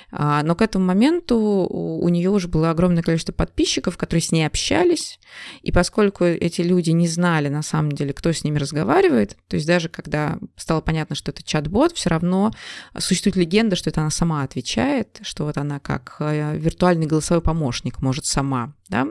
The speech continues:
общаться, а люди по-прежнему, а, там, сотни тысяч и, и даже больше вовлечены в коммуникацию с ней. И такого будет происходить, такого будет появляться все больше и больше. И это очень сильно размывает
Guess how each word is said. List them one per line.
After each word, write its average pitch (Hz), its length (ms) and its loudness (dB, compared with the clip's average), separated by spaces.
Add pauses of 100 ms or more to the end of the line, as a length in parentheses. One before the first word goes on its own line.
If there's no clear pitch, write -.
(120)
общаться, - 540 -4 (460)
а 165 200 4
люди 240 260 4
по-прежнему, 190 1300 0
а, 135 220 -4
там, 151 200 -12
сотни 180 460 0
тысяч - 560 -6
и, 135 800 -6
и 127 40 -8
даже 131 260 0
больше 233 420 2
вовлечены 175 800 0 (340)
в - 100 -2
коммуникацию 185 520 2
с - 40 -6
ней. 151 100 2
И - 40 -12
такого 320 280 4
будет 262 220 0
происходить, 185 580 -2
такого 170 200 0
будет 165 140 0
появляться 180 420 0
все - 180 -2
больше 165 380 0
и - 20 -4
больше. 214 460 2 (840)
И 165 120 2
это 208 180 4
очень 196 180 0
сильно 226 320 2
размывает 175 720 2